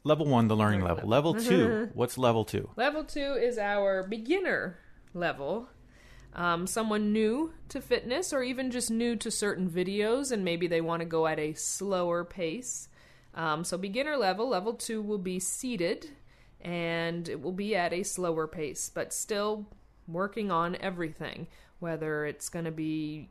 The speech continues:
Speaker 2: using bands, weights, balls, body weight, um, w-, whatever it is. We'll stay seated in the chair, and, um, it will go a little bit slower.
Speaker 1: Mm-hmm. And you do provide modifications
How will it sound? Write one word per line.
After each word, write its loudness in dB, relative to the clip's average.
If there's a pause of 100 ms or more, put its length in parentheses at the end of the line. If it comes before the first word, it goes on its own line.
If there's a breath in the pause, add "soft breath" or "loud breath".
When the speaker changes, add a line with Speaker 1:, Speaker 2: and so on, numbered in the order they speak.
(160)
Speaker 2:
using -4
bands, -2
weights, -2
balls, 0
body -2
weight, -4
um, -8 (220)
w-, -8
whatever 4
it -2
is. -2 (420 soft breath)
We'll -4
stay -6
seated -4
in -2
the -4
chair, 0 (320 loud breath)
and, -6
um, -4
it -10
will -4
go 2
a 4
little 0
bit 0
slower. -4 (600)
Speaker 1:
Mm-hmm. 0 (720 loud breath)
And 4
you 0
do 4
provide 4
modifications 2